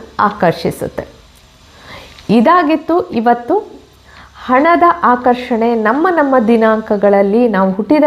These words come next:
ದಿನಾಂಕಗಳಲ್ಲಿ, ಆ, ನಮಗೆ ಹಣವನ್ನ ಆಕರ್ಷಿಸುವ ಸಂಖ್ಯೆಗಳನ್ನ ನಾವು ಹೇಗೆ ಬರ್ಕೊಳ್ಳೋದು ಅನ್ನೋದ್ರ ಬಗ್ಗೆ.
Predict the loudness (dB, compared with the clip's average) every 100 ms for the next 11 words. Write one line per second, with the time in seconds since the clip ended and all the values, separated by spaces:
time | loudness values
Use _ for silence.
0 | 2 2 -2 -4 -4 -2 0 0 0 -2
1 | -6 -20 -20 -20 -20 -20 -20 -20 -6 0
2 | 2 2 -2 -8 -16 -18 _ _ _ _
3 | -8 -2 0 2 2 2 0 -2 -2 0
4 | 0 0 0 0 -4 -2 -6 -4 -8 -4
5 | -6 -4 -2 0 0 0 0 0 0 0
6 | 0 -2 0 0 2 0 0 -2 -2 2
7 | 2 4 2 0 -6 -20 -20 -20 -20 -20
8 | -20 -20 _ -4 0 2 2 2 0 0
9 | -2 -6 -8